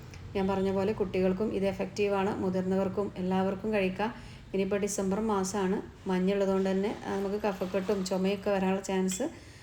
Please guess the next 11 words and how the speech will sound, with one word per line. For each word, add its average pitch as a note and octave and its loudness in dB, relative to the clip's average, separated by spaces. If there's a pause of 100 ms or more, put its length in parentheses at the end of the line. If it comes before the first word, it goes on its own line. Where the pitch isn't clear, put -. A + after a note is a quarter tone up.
(140)
കൂടുതലാണ്. G3+ 4
ഡെയിലി G3 4
ഒരു F#3+ 4
നേരമെങ്കിലും G3+ 0
ഇതുപോലെയുള്ള G3 0
പാനീയങ്ങളൊക്കെ G3 0
നമ്മൾ F#3+ 0
വീട്ടിലുള്ളവർക്കും F#3+ -2 (240)
നമ്മളൊക്കെ F#3+ 2
ഇതുപോലെ G3+ 2
കുടിക്കുകയാണെങ്കിൽ G3+ 0